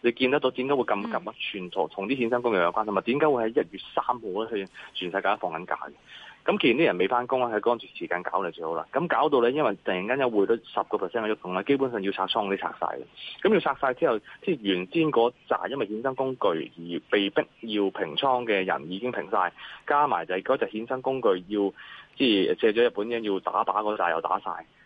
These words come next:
Speaker 1: 咁變咗就係話日本 yen 同美金嗰個走勢就叫恒常化啦。恒常化啫，好大機會會上返一一零至到一一四個水平嗰度行，最理想就去返一一四甚至更高嘅水平。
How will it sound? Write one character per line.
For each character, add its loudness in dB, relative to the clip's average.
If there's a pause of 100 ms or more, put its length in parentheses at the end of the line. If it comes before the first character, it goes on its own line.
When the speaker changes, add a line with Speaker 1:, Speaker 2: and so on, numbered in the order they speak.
Speaker 1:
咁 0
變 -2
咗 2
就 -6
係 0
話 0
日 -2 (220)
本 -2
yen 0
同 -12
美 2
金 0 (240)
嗰 0
個 2
走 0
勢 -2
就 -2
叫 -2
恒 -4
常 -8
化 0
啦。 0
恒 -4
常 0
化 0
啫， 0 (280)
好 2
大 0
機 -2
會 -2
會 -4
上 -4
返 0
一 -2
一 -2 (320)
零 -4
至 -6
到 0
一 2
一 2
四 0
個 0
水 -2
平 -6
嗰 -4
度 -2
行， -4 (340)
最 6
理 2
想 0
就 0
去 0
返 -2
一 -2
一 0 (220)
四 2
甚 -8
至 -10
更 -6
高 4
嘅 0
水 -4
平。 -10